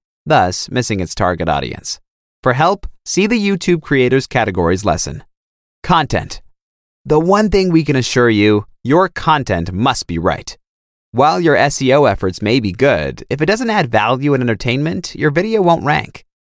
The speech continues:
Research what your target audience is interested in and design a suitable content marketing strategy.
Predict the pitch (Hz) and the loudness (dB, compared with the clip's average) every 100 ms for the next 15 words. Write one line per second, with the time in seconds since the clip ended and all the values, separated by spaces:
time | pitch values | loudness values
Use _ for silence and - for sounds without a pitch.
0 | _ _ - 151 208 254 233 175 180 165 | _ _ -2 0 2 -2 -2 -2 -2 -4
1 | - 147 151 143 123 143 117 117 - 160 | -2 -4 -2 0 0 0 -2 -4 -2 -2
2 | 175 120 85 78 - - _ _ 135 139 | -2 -6 -6 -8 -12 -20 _ _ -2 2
3 | 165 214 208 - 170 147 135 - 117 113 | 0 0 -4 0 0 2 0 0 0 0
4 | 104 98 104 - 90 - - 80 80 - | -2 0 0 -2 -6 -6 -4 -4 -4 -10
5 | - | -14